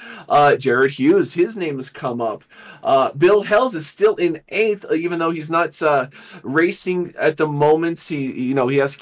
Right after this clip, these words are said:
he was diagnosed with cancer, so he's really focused on that. So really, Bill, if you're watching this, I hope you get better. We're all behind you.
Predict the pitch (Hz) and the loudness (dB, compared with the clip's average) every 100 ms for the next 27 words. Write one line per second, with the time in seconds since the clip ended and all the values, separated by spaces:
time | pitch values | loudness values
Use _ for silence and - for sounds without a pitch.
0 | - 131 131 131 127 143 151 147 143 139 | -12 -8 -6 -4 0 2 2 -2 -4 -10
1 | - 156 156 156 139 131 120 120 143 165 | -6 -4 -4 -4 -2 -4 -6 -4 0 0
2 | 143 151 151 160 147 131 120 117 139 147 | 0 -2 -2 -2 -2 -2 -2 0 0 2
3 | - 117 117 143 160 151 165 180 185 - | 0 0 0 2 2 4 4 4 0 -10
4 | - - 147 156 143 156 170 165 175 110 | -16 -6 -2 2 2 2 0 -4 -2 -4
5 | - 151 151 156 156 151 147 139 156 123 | -2 0 0 -2 -2 -2 2 2 2 0
6 | - 127 143 139 139 143 147 147 156 151 | 0 4 4 4 0 -2 -2 0 0 0